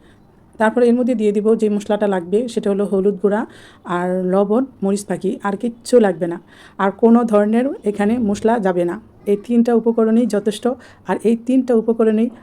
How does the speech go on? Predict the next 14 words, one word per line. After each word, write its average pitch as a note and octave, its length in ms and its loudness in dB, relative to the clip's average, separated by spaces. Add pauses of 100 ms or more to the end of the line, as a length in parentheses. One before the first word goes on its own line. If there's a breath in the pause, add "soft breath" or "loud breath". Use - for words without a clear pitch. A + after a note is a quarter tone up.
আচার A3+ 340 -2
তৈরি A3+ 180 4
করে G#3 240 0 (160)
আপনাকে G#3+ 420 -2 (340 loud breath)
তাক B3+ 180 2
লাগিয়ে A#3+ 260 4
দিবে, G3 260 0 (240)
এত B3 400 4 (560)
মজার। G#3 500 2
আর F3 120 -4 (120)
এই A#3 360 0
আচারটা G#3 440 -4 (500 loud breath)
যে A#3 260 2
কোনো C#4 420 0